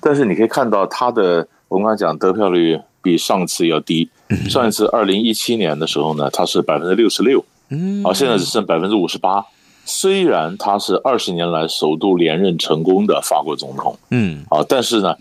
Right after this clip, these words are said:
Speaker 1: 你可以看到极右派的势力整个也，也起来，也起来，所以你可以看，就像，像这个 Le Pen，他这次获得的，呃，这 Le Pen，呃，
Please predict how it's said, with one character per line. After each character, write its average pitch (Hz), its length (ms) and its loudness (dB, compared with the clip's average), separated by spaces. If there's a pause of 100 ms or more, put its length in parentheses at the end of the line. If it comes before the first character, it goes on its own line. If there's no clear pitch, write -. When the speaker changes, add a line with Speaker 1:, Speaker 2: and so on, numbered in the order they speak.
(180)
Speaker 1:
你 95 100 2
可 104 60 6
以 107 60 4
看 104 260 -2
到 85 260 2
极 85 240 -4
右 107 220 2
派 87 180 -2
的 80 140 -2
势 85 200 -2
力 78 220 0
整 76 220 -4
个 78 280 2
也， 82 140 2
也 82 180 2
起 - 240 -2
来， - 220 -2 (460)
也 120 100 4
起 117 120 0
来， 101 200 2
所 107 160 0
以 101 60 2
你 90 100 -2
可 110 140 0
以 101 40 2
看， 98 240 -2
就 95 220 2
像， 90 260 0
像 92 240 -2
这 87 120 2
个 87 100 2
Le 85 140 2
Pen， 92 320 -2 (260)
他 104 180 0
这 104 200 2
次 90 100 2
获 90 240 2
得 80 180 2
的， 82 280 0 (260)
呃， 82 380 2
这 92 120 2
Le 95 440 2
Pen， - 200 0
呃， 87 380 2